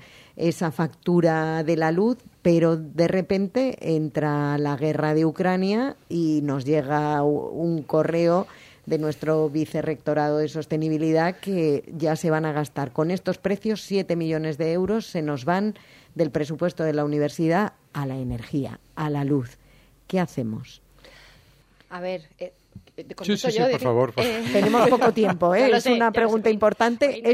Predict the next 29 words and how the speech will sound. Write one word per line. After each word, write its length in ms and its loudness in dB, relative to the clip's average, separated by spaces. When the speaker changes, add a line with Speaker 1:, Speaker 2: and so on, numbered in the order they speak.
Speaker 1:
Esto 220 6
Speaker 2:
ser 120 -12
breve. 140 -4
Speaker 1:
realmente 440 2
no 180 2
es 160 0
de 80 2
la 120 4
universidad 480 2
del 120 0
futuro, 380 0
es 120 2
de 80 -2
la 160 0
presente, 760 0
pero 220 0
bueno, 380 -2
eh, 360 -10
impo-, 440 0
eh, 680 0
son 240 -2
inconmensurables, 1200 0
¿no? 160 -2
Que 100 -4
tenemos 400 -4
Speaker 2:
Claro. 60 -6
Speaker 1:
y 40 -6
que 120 -2
surgen. 460 -6